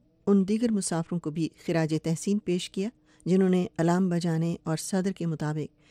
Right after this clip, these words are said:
دہشت گرد مسلح شخص ایوب الخزانی کو قابو کرنے میں مدد دی۔ ان میں ایک فرانسیسی مسافر اور ایک امریکی نیاد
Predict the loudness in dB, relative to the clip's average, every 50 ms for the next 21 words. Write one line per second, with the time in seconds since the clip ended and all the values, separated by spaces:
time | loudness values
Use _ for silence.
0 | -20 -20 _ -8 -2 0 2 2 2 2 0 -2 -2 -2 0 0 0 0 0 -2
1 | -2 -2 -2 -2 -4 -2 -2 -2 -2 -2 -2 -2 -2 -4 -4 -6 -8 -18 -18 _
2 | _ _ _ _ _ 2 2 4 4 2 2 2 2 0 0 0 0 2 2 2
3 | 2 2 0 0 -2 -2 -2 -4 _ -2 0 0 0 -2 -4 -6 -6 -6 -4 -4
4 | -2 -2 -2 -2 -2 -2 -4 -6 -8 -10 -14 -14 _ _ _ _ _ _ _ _
5 | _ _ _ _ -20 _ _ 4 4 6 6 6 4 4 2 -2 -4 -4 -2 -2
6 | -4 -4 -4 -2 -2 -2 -2 -2 -2 -4 -4 -4 -2 -2 -2 0 0 -2 -2 -2
7 | -4 -6 _ -12 -6 -2 -2 0 0 0 0 0 -2 -2 0 0 0 0 -2 -2